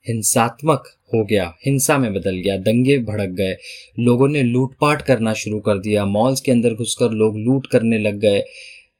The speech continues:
और उसके बाद जो है सारी सेना को सड़क पर आना पड़ा, खासकर दो प्रोविंस में वहाँ पर इसका प्रभाव ज़्यादा है, गाउटेंग और क्वाजुलू नटाल में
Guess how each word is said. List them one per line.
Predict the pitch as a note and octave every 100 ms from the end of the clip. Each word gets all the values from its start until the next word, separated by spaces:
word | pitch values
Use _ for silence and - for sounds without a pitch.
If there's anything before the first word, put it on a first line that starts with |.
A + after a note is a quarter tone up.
| _
और | - G2+ G#2+
उसके | G#2+ E2+ - - B2
बाद | G2+ A2 A#2+ B2
जो | B2+ A#2 A#2
है | G#2 A2 A2+ G2+ - -
सारी | - - G#2+ A2 G#2+
सेना | - - G#2+ A#2+ B2+
को | C3+ C3 A#2+
सड़क | A2+ G#2+ -
पर | A#2 G#2+
आना | G2 G#2
पड़ा, | G#2 G2+ G2+ G2+
खासकर | - A2 - A#2+
दो | A2 B2+ C#3 C#3 - _ _
प्रोविंस | C3+ B2+ C#3+ D3 -
में | C3+
वहाँ | B2 A#2
पर | - A2+ A2 A2 G2+ -
इसका | G#2 - A2
प्रभाव | G#2 A2 F#2+ G#2+ G#2+
ज़्यादा | G#2 G2 G#2+ G#2+
है, | A2 B2 - - _ -
गाउटेंग | A2+ G#2+ G#2+ C#3 D3 C#3+ -
और | G#2+ G#2+ G#2+ G#2 - - _ _ _
क्वाजुलू | A#2+ A2+ A#2 C3 C3+ D3+ D3+ -
नटाल | G#2+ G#2 G#2+ A2+
में | A#2 A2+ G#2+